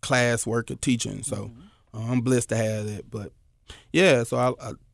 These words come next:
Speaker 1: taught myself design, and I hustled, uh, after college until I was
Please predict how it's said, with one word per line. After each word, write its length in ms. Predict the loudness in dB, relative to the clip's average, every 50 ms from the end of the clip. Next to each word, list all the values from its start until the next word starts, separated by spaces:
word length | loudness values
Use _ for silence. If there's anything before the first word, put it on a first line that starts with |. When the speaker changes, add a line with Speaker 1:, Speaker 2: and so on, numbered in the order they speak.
| _ _
Speaker 1:
taught 160 | -2 0 2 2
myself 420 | 2 0 0 -2 -2 -4 -4 -2
design, 600 | -4 -2 0 0 0 0 -2 -4 -4 -6 -8 -10 -14 _ _ _ _
and 440 | -4 -2 -2 -2 -2 -4 -4 -6 -4
I 140 | -2 -2
hustled, 460 | 0 2 2 2 2 2 0 -2 -2 -4 -12 _ _ _ _ _ _ _ _ -6
uh, 260 | -4 -2 0 0 2
after 300 | 2 2 2 2 0 -4
college 560 | -2 2 2 4 4 4 2 0 -2 -4 -12 -18 -18 _ _ _ _ _ _ _ _ -4
until 360 | -2 -2 0 0 2 2 2
I 180 | 2 2 2 2
was 360 | 2 2 0 0 0 -2